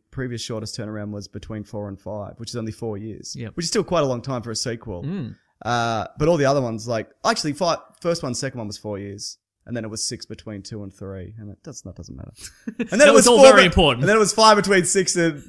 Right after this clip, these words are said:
Speaker 1: <laughs> between three and four. It's
Speaker 2: And
Speaker 1: like
Speaker 2: oddly, Mission Impossible Seven was between two and three.
Speaker 1: <laughs> Yeah.
Speaker 2: It's weird, right?
Speaker 1: Weird.
Speaker 2: Nobody mentions that one.
Speaker 1: <laughs> So, yeah. Uh, and also, he has an, Tom Cruise also has an idea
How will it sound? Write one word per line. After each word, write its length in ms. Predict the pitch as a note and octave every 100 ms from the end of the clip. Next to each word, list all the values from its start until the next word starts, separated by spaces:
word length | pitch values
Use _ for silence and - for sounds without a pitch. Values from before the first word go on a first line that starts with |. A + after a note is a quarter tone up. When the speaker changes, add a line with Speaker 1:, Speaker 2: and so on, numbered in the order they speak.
| _
Speaker 1:
<laughs> 60 | E3
between 500 | E3+ F3 F3+ G3+ C3+
three 240 | F3+ F#3
and 120 | C#3+
four. 400 | C3 C#3+ B2+ A2+ -
It's 80 | -
Speaker 2:
And 80 | C#3+
Speaker 1:
like 100 | F#4
Speaker 2:
oddly, 220 | C4+ F3+
Mission 220 | A3 A3
Impossible 380 | G3+ G#3 G3 E3+
Seven 360 | - A3 A#3 C3+
was 100 | C3+
between 340 | D3+ - E3+
two 180 | D#3 F3+
and 100 | E3
three. 280 | G#3 A#3+ B2+
Speaker 1:
<laughs> 40 |
Yeah. 180 | - - -
Speaker 2:
It's 160 | - -
weird, 280 | D#3+ C#3 D#3
right? 140 | E3
Speaker 1:
Weird. 320 | - F3 C3 -
Speaker 2:
Nobody 220 | B4 B4+ A#4
mentions 340 | A4+ G#4+ E4+
that 180 | C#4+ G#3
one. 320 | E3+ B2 A2 -
Speaker 1:
<laughs> 360 | - - - - - - - F#3 F#3 E3 E3 D#3+ B2+
So, 260 | - E3 E3
yeah. 380 | E3 F3 F3 C3+
Uh, 280 | E3 E3 D3+
and 120 | E3+
also, 420 | F#3+ - D#3+ C#3
he 260 | C#3 D#3+ D3
has 260 | D3+ C#3+
an, 120 | C#3 B2+ -
Tom 200 | D3+ C#3+
Cruise 260 | C#3 C3
also 340 | - D3+ - C3
has 160 | A#2+
an 80 | A#2+
idea 540 | A2 G#2+ G#2 G#2 A2